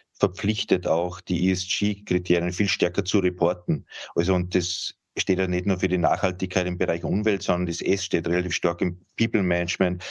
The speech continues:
Diversität, wie wir da verhalten, wie ich auch Karriereplanung, Fair Pay und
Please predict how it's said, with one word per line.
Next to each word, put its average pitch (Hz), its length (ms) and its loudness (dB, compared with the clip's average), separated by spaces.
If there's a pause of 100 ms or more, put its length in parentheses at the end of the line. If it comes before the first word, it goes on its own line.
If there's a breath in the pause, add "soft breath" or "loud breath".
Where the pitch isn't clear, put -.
(200 loud breath)
Diversität, 92 760 0 (300 loud breath)
wie 101 140 4
wir 98 140 4
da 92 140 2
verhalten, 87 520 0
wie 95 200 0
ich 87 160 0
auch 87 240 -2
Karriereplanung, 90 1120 0
Fair 95 200 2
Pay 92 360 0
und 92 240 -4